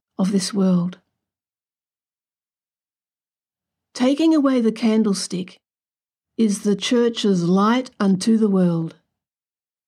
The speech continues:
That is their witness of Jesus and the effectiveness of their witness.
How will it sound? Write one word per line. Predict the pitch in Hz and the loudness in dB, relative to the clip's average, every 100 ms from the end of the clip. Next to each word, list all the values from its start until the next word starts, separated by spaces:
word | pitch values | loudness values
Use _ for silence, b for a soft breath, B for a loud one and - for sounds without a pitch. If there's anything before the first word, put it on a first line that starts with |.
| _ - | _ -12
That | 170 220 277 | -4 -2 2
is | 277 254 233 | 2 2 0
their | 214 196 185 | 0 2 2
witness | 202 226 240 226 | 2 2 0 0
of | 208 | -2
Jesus | - 196 190 185 190 - _ _ - | 0 0 0 -8 -12 -16 _ _ 0
and | 262 247 | 2 2
the | 262 | 2
effectiveness | 247 240 277 277 262 226 185 180 | 0 0 -2 0 -4 -2 -2 -2
of | - 202 | -4 -2
their | 208 202 | 0 0
witness. | 190 196 190 180 - | 0 -2 -4 -6 -12